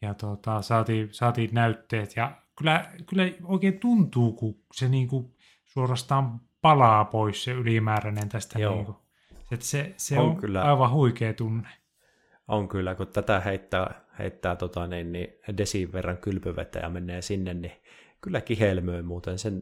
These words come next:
Speaker 2: siinä niinku sit tietää, että nyt, nyt jotain tapahtuu, että siellähän ei pysty yli kahdeksaa sekuntia mitenkään olemaan, mutta se, sehän luvataan, että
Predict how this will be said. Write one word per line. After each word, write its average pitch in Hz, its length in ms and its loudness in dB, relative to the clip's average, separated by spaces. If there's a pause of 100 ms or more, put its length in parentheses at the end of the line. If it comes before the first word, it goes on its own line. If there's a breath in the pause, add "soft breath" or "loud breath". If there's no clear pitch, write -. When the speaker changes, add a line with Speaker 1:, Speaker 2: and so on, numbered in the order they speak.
Speaker 2:
siinä 110 320 -4
niinku 92 240 -4
sit - 280 -8
tietää, 92 420 0
että - 140 -12
nyt, 120 320 -6
nyt - 200 -10
jotain 101 320 2
tapahtuu, 87 540 -4
että 90 180 -10
siellähän 110 320 2
ei 107 60 2
pysty 113 320 -6
yli 101 100 0
kahdeksaa 101 420 -2
sekuntia 92 460 -10
mitenkään - 560 -2
olemaan, 104 440 -4
mutta - 260 -12
se, - 200 -6 (760 loud breath)
sehän 92 360 -4
luvataan, 95 460 -2
että 87 240 -4